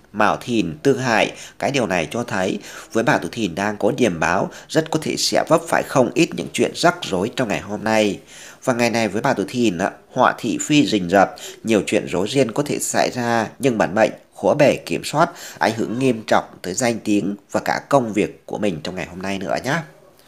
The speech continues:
Bù lại, trong vận trình ngày thứ Sáu này với bạn tuổi Thìn, bản mệnh lại gặp được ngày có chính tài nâng đỡ. Và với bạn tuổi Thìn, không cần phải tính toán quá nhiều về vấn đề tiền bạc. Tuy trong ngày này có nhiều chuyện đau đầu phát sinh,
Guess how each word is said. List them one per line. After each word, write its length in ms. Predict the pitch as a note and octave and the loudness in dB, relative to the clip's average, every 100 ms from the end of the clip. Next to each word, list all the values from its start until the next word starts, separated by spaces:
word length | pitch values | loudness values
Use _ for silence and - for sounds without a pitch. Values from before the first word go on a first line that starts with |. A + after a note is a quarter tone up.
| - - - - - - | -20 -20 -20 -20 -16 4
Bù 160 | C3+ | 6
lại, 380 | B2+ B2 A2+ - - - | 6 6 4 2 -6 -2
trong 140 | E3 D#3 | 2 6
vận 140 | G#2 D#2+ | 6 4
trình 140 | G#2+ | -2
ngày 140 | G#2+ F#2+ | -2 -2
thứ 120 | B2+ | -2
Sáu 280 | - A2 C3 | -2 0 2
này 180 | F3 A#2 | 2 2
với 140 | A2+ | 2
bạn 140 | B2+ F2+ | 0 0
tuổi 100 | E2+ | 0
Thìn, 420 | C3 A#2+ F2 D#2 - | 4 4 4 -6 -4
bản 180 | - F#2 | 0 2
mệnh 200 | A#2 E2 | 2 2
lại 140 | F2+ | 0
gặp 200 | E2+ F2+ | 0 0
được 220 | G2+ F2 F#2 | 0 -2 0
ngày 140 | E2+ | -2
có 100 | F#2+ - | -2 -2
chính 180 | A#2 F3 | -4 -2
tài 300 | C#3 A#2 D#2 D2+ | 0 2 0 -2
nâng 240 | A2+ B2 | -2 4
đỡ. 340 | G#2 D2+ C3+ D#3 - - - | 6 6 4 -2 -8 -12 4
Và 400 | B2+ A2+ E2 C#2 - | 6 6 4 -2 -4
với 100 | C#3 | 0
bạn 140 | C#3+ | 0
tuổi 100 | F2 | 0
Thìn, 360 | - A#2 F2+ C#2+ - - - | 0 4 4 0 -12 -20 0
không 280 | D3 C3+ | 4 4
cần 180 | - A2 - | 4 2 2
phải 140 | - | -6
tính 240 | A2 A#2+ | -4 -4
toán 260 | C3 A2+ D#3 - | 0 0 0 4
quá 160 | B2+ | 4
nhiều 260 | E3 E3+ G#2+ | 4 6 4
về 100 | F#2 | 4
vấn 200 | D#2+ A2 | -2 -2
đề 160 | C3+ F2+ | -2 0
tiền 280 | G#2 E2 | 0 2
bạc. 220 | F#2 F#2 - - - | 2 2 0 -16 -6
Tuy 160 | C#3 C3+ | 0 2
trong 240 | C3+ B2+ | 2 0
ngày 120 | A2 E2+ | 0 0
này 360 | F#2 E2+ C2+ - - - | 0 0 -2 -8 -18 -4
có 100 | A#2+ | 0
nhiều 300 | D#3+ D3+ G2+ - | 0 4 2 2
chuyện 280 | G#2 E2+ A2+ | 0 0 2
đau 180 | B2 | 2
đầu 160 | A2+ G#2+ | 6 4
phát 220 | - C3+ | 4 -4
sinh, 380 | - B2+ A2+ | 2 2 2